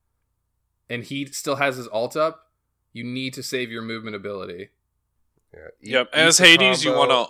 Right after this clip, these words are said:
Speaker 2: and wait
Speaker 3: hold
Speaker 2: for
Speaker 3: your
Speaker 2: him to ult.
Speaker 3: dash until,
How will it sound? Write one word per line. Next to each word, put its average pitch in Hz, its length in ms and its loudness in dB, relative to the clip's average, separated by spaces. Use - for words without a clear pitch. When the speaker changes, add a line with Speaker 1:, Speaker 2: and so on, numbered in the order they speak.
Speaker 2:
and 110 160 -8
wait 139 120 2
Speaker 3:
hold 147 180 0
Speaker 2:
for 147 40 -2
Speaker 3:
your 139 80 4
Speaker 2:
him 127 60 -2
to 127 80 6
ult. 123 140 10
Speaker 3:
dash - 360 2
until, 113 680 -4